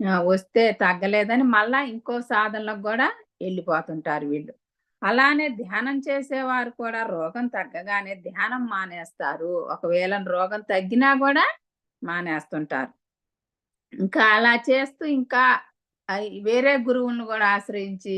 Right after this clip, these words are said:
వాళ్ళేం చేస్తారు, వీళ్ళేం చేస్తారు అని వెళ్తుంటారు. అలానే మన ఇప్పుడు రాఘరాజు సార్ దగ్గరకు వచ్చినోళ్ళు కూడా అలా వెళ్ళినోళ్ళు ఉన్నారు మేడం.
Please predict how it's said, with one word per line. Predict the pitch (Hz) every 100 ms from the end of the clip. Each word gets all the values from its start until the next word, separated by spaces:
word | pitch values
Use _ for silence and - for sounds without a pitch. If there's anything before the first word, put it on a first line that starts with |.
| 190
వాళ్ళేం | 170 180 196 214 214
చేస్తారు, | 202 190 190 - 190 180
వీళ్ళేం | 180 190 190 185
చేస్తారు | 180 170 165 180 165 165
అని | 160 160 165 - _ _ _
వెళ్తుంటారు. | 185 180 190 185 170 165
అలానే | 139 165 190 196
మన | 196 180
ఇప్పుడు | 175 - 170
రాఘరాజు | 170 175 180 190 190
సార్ | 202 185
దగ్గరకు | 180 185 180 175
వచ్చినోళ్ళు | 175 - 208 214 202
కూడా | 190 185
అలా | 170 156
వెళ్ళినోళ్ళు | 160 165 175 180 180 165
ఉన్నారు | 160 165 156
మేడం. | - 143 151